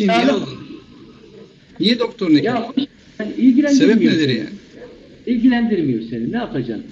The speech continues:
Speaker 1: Yo, ilgilendirmez
Speaker 2: Seni
Speaker 1: mi canım?
Speaker 2: ilgilendir-
Speaker 1: Buraya gelen herkes ilgilendirir.
Speaker 2: Seni,
Speaker 1: Burada mikrofon alan herkes
Speaker 2: seni
Speaker 1: ilgilendirir.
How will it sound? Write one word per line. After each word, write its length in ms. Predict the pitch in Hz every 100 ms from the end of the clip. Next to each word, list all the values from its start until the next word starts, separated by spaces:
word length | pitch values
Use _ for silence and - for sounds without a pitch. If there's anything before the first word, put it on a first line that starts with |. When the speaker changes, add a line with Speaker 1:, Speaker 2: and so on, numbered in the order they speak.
| 139
Speaker 1:
Yo, 120 | 143
ilgilendirmez 500 | 143 156 160 185 247
Speaker 2:
Seni 80 | 226
Speaker 1:
mi 60 |
canım? 220 | 240 277 294
Speaker 2:
ilgilendir- 200 | 233 214
Speaker 1:
Buraya 160 | 185
gelen 160 | 202 208
herkes 480 | 262 262 - 226 247
ilgilendirir. 480 | 247 254 247 226 151
Speaker 2:
Seni, 300 | 226 247 - - - -
Speaker 1:
Burada 180 | 185 208
mikrofon 440 | 208 226 214 233
alan 100 | 233
herkes 200 | 247 202
Speaker 2:
seni 100 | 254 -
Speaker 1:
ilgilendirir. 340 | 311 311 -